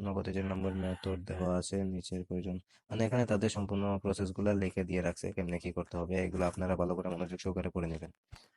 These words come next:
এজেন্ট নাম্বার হলে ক্যাশ আউট করবেন, প্রিয়, আহ, তারপরে যদি স-,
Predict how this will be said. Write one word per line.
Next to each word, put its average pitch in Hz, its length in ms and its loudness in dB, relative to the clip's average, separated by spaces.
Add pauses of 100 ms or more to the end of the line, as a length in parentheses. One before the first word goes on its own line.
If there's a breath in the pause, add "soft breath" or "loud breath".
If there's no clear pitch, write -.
(140)
এজেন্ট 104 340 0
নাম্বার 101 280 2
হলে 104 180 4
ক্যাশ 104 220 2
আউট 101 120 2
করবেন, 104 320 2 (200)
প্রিয়, 101 260 4
আহ, 90 360 2
তারপরে 90 380 -2
যদি 92 240 -2 (220)
স-, - 200 -8